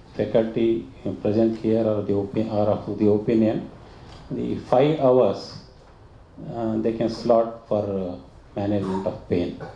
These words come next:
So this, if you want to include in the medical curriculum, we have to include at two levels. One is at the university level and another is at the Medical Council of India level.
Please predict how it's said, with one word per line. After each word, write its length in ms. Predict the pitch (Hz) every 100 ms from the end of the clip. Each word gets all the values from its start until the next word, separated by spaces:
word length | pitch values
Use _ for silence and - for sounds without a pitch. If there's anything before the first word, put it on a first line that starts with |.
| - - - - - - -
So 200 | - 127
this, 300 | 143 165 165
if 180 | 156 156
you 80 |
want 220 | 143 147 147
to 60 |
include 680 | 135 139 - 151 123 131 - - -
in 120 | 117 110
the 60 |
medical 440 | 113 117 127 131 -
curriculum, 640 | 120 120 135 107 101 92 135
we 140 | 113
have 120 | 117
to 60 | 117
include 460 | 113 113 127 123 127
at 280 | 113 -
two 140 | 135 127
levels. 540 | 104 87 - - - - - - - - -
One 200 | - 120 123
is 100 | 120
at 160 | 117
the 60 | 110
university 460 | 110 127 123 123 117
level 300 | 107 110 - - -
and 180 | 110 107
another 340 | 107 107 107 107
is 140 | 101
at 160 | 98 -
the 140 | 151 - - - - - - -
Medical 360 | 117 123 127 113
Council 340 | 110 101 107
of 140 | 101 92
India 280 | 90 85
level. 260 | 78 78